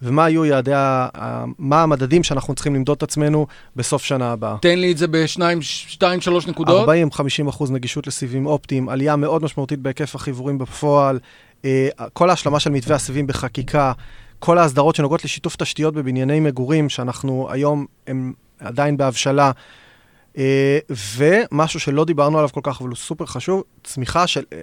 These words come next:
Speaker 1: התחלת לפחות צמיחה של אקוסיסטם סביב שימושי דור חמש. אם אנחנו נייצר מצב ששווה פה בישראל, אה, לפתח, אה,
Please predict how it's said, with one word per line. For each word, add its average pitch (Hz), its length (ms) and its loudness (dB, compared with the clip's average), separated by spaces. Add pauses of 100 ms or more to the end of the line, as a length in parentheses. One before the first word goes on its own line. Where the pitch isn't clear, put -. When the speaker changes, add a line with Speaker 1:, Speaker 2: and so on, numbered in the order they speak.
(200)
Speaker 1:
התחלת 143 520 -2
לפחות - 260 -6
צמיחה 139 260 -6
של 135 140 -4
אקוסיסטם 170 440 -6
סביב 135 280 -10
שימושי 143 380 -4
דור 127 240 -2
חמש. 123 380 -4 (400)
אם 143 100 0
אנחנו 170 200 2
נייצר 151 220 -2
מצב 147 260 0
ששווה 135 600 0
פה 156 160 0
בישראל, 131 600 -2 (580)
אה, 127 420 0
לפתח, 139 840 0 (540)
אה, 135 40 -6